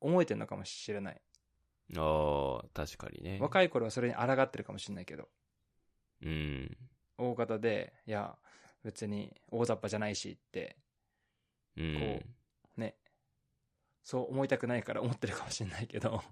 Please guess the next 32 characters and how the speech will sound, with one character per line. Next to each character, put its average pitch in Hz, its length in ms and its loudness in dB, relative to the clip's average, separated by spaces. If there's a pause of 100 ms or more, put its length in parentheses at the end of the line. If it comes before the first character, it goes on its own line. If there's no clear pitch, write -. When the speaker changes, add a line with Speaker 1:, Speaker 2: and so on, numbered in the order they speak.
(440)
Speaker 2:
う - 40 -8
ん、 78 280 -4
う 76 60 -4
ん。 76 460 -4 (340)
Speaker 1:
で 131 60 -4
も 127 100 -2
そ 165 100 0
れ 175 80 8
を 139 180 6
許 175 80 6
す - 140 -2
と、 104 440 -2 (340)
意 117 80 -4
外 117 180 0
と 120 100 -4
信 120 440 -4
じ 113 200 -8
ち - 140 -4
ゃ 90 60 -2
う 85 60 -8
の 73 100 -14
か - 120 -18
も - 60 -16
し - 140 -12
れ - 60 -12
な - 80 -16
い - 20 -18
よ 95 60 -14
ね。 - 160 -10 (1040)
Speaker 2:
う 98 40 -4
ー 95 40 0
ん。 80 1120 0